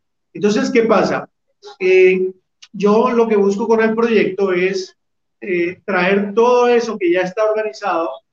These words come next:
históricamente por más de, eh, alrededor de cuarenta años. Eh, todo esto ya está definido como reglas braille para diferentes formas de, de comunicarnos. Entonces, lo que quiero es, es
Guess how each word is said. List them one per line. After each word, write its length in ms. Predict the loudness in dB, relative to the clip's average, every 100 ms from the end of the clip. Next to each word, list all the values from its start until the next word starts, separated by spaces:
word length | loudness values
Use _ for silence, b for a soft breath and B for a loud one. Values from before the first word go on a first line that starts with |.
| _ _
históricamente 880 | -18 -10 -6 -4 -2 0 0 0 -4
por 200 | -6 -6
más 240 | -4 -4 -4
de, 360 | -2 -2 -2
eh, 440 | -4 _ -10 -8 -6
alrededor 380 | -6 -4 -4
de 160 | -4 -4
cuarenta 500 | -2 -2 -2 0 0
años. 360 | 0 -2 -2 -6 _ _ _ -10
Eh, 640 | -6 -4 -2 -2 -4 -4
todo 240 | 0 2 2
esto 360 | 0 0 0
ya 180 | 0 0
está 260 | 2 2 2
definido 560 | 0 -2 -2 2 2
como 300 | 0 -10 -8
reglas 380 | -4 -4 -4 -6
braille 340 | -2 0 0 -2
para 180 | -2 -4
diferentes 680 | -4 -6 -10 -4 -2 -2 -4 _ _ _ _
formas 640 | 2 4 4 0 -2 -4
de, 260 | -2 -2 -2
de 100 | -8
comunicarnos. 680 | _ _ -10 -2 -2 -2 -6 -12 -14 -18 _ _ _ _
Entonces, 300 | 2 2 4
lo 120 | 2
que 140 | 0 0
quiero 220 | 4 4
es, 200 | 2 -4 -6
es 240 | -6